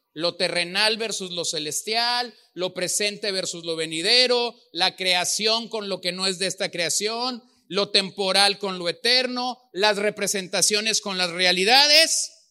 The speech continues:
y finalmente en esta última advertencia, lo movible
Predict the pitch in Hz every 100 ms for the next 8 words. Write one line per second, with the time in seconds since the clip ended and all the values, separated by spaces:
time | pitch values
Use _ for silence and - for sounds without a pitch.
0 | _ 147 151 175 180 214 269 269 277 269
1 | 220 202 208 - 220 214 208 202 214 190
2 | 175 170 - 202 196 233 262 _ _ _
3 | 147 165 170 170 165 175 226 262 320 330